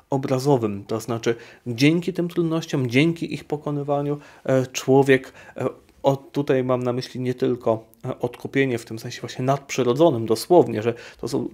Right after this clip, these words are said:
uczynki zasługujące, e, które, które, e, mogą, które zostaną później nagrodzone, e, w niebie, ale również mam na myśli przez pewną analogię to odkupienie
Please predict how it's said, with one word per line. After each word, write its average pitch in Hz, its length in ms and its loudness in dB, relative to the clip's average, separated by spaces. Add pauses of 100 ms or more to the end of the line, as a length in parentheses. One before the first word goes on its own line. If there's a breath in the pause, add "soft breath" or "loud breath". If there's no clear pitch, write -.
uczynki 123 340 -4
zasługujące, 135 800 2 (320 loud breath)
e, - 100 -6
które, 120 320 2
które, 113 440 0 (220)
e, 117 200 -4
mogą, 123 420 4
które 117 220 0
zostaną 135 440 -2
później 127 320 -4
nagrodzone, 120 640 -2 (200)
e, 117 160 -2
w 123 100 -8
niebie, 147 280 0 (320 loud breath)
ale 147 180 2
również 165 460 0
mam 156 220 -2
na 147 120 2
myśli 147 320 -4
przez 147 320 -8
pewną 135 340 0
analogię 131 480 2
to - 160 -6
odkupienie 143 500 -2